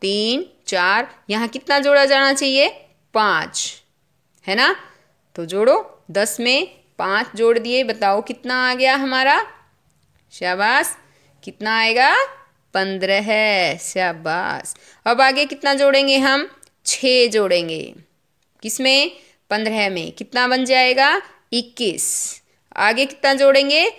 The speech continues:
सात। और इस तरह से जोड़ जोड़ कर हम ये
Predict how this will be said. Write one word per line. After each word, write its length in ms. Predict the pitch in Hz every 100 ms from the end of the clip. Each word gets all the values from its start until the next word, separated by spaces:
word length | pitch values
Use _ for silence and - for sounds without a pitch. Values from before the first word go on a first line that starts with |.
| -
सात। 680 | - - 226 226 208 170 - _ _ _ _ _ _ _ -
और 320 | 208 240 247 - -
इस 200 | 269 -
तरह 240 | 262 247 233
से 220 | 269 247
जोड़ 340 | 202 214 233 247
जोड़ 280 | 202 202 208
कर 240 | 240 269 262
हम 260 | 208 214 233
ये 200 | 202